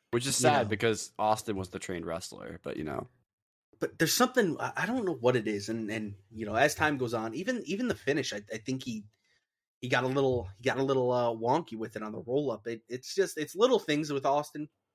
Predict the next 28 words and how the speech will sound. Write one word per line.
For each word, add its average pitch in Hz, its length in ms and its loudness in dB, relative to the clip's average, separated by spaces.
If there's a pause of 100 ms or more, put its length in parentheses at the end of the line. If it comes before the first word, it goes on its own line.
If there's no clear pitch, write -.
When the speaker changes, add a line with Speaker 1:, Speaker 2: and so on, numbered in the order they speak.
(180)
Speaker 2:
and 127 100 2
I 143 40 4
don't 175 100 2
wanna 143 160 2
nitpick 113 380 -4
on 107 100 -8
him. 110 80 -8
I'm 107 60 -10
sure 131 160 -6
he's 113 100 -6
a 110 40 -6
nice 110 200 -6
guy, 110 200 -2
and 113 120 -2
Austin 123 480 0 (280)
cuts, - 340 0 (460)
Austin 233 300 4
cuts 165 260 2
all 156 80 6
the 127 80 2
great 120 240 0
promos. 131 360 0
So 117 120 -2
Speaker 1:
I 156 100 4
think, 107 260 0
I 139 100 2
genuinely 135 560 4
think, 101 320 -2